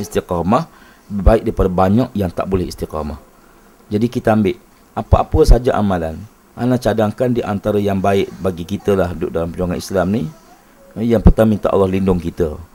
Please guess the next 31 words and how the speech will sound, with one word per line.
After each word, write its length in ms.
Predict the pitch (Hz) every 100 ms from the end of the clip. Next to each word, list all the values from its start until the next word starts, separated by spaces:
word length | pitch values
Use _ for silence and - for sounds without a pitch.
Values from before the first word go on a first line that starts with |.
| -
daripada 400 | 101 90 87 87
sebarang 320 | - 90 87
musibah. 480 | 87 80 80 71 78 - - _ - - -
Ya, 80 | 98
bismillahirrahmanirrahim. 1120 | 113 110 - 95 90 92 92 87 85 85 85 80
La 80 |
yadurru 400 | 76 76 90 90
ma'a 240 | 87 80 90
ismihi 240 | 85 80
syai'un 320 | - 78 80
fil 160 | 80 -
ardi 160 | 76 82
wala 160 | 76
fis 240 | 76 - -
sama', 320 | 82 104 - - - - - _
was 160 | - -
samiul 240 | 90 82
alim. 240 | 52 69 73 -
Tiga 240 | 107 101 107
kali 240 | 101 104
waktu 320 | 101 87 -
pagi, 560 | - 80 85 113 135 - -
tiga 320 | 110 92 87
kali 160 | 87 90
waktu 320 | 82 - -
petang. 320 | - - 85 101 _ - _ _ _ _ _ _ 170
Jadi 240 | 110 92
keamalan. 400 | - - 69 67 92 - _ _ -
Yang 240 | 120 117
kedua, 400 | 123 139 143 -
fallahu 640 | - 110 98 98 113 110